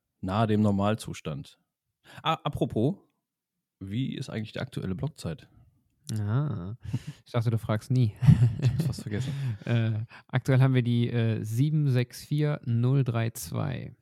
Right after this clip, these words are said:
Speaker 1: Yes.
Speaker 2: Ja, ich denk mal, die ganzen, äh, ähm, Menschen, die endlich, äh, gelernt haben, äh, not your keys, not your coins, haben jetzt, äh,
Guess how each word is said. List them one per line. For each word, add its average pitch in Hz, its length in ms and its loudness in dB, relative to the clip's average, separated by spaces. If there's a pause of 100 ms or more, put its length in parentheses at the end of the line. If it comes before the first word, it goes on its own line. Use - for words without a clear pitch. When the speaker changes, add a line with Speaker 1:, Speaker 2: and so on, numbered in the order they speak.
(100)
Speaker 1:
Yes. - 380 -14 (680)
Speaker 2:
Ja, 104 300 -12
ich - 140 -20
denk 113 160 -6
mal, 120 100 0
die 110 80 0
ganzen, 113 420 0
äh, 104 300 -2 (600)
ähm, 98 460 -2 (360)
Menschen, 117 480 2
die 110 160 0
endlich, 117 480 -2
äh, 107 280 -2
gelernt 120 480 2
haben, 120 560 0
äh, 110 220 0
not 117 240 -2
your 120 80 0
keys, 113 300 -2
not 110 180 -2
your 117 60 0
coins, 113 480 -2
haben 110 260 0
jetzt, 104 320 -2
äh, 113 220 -2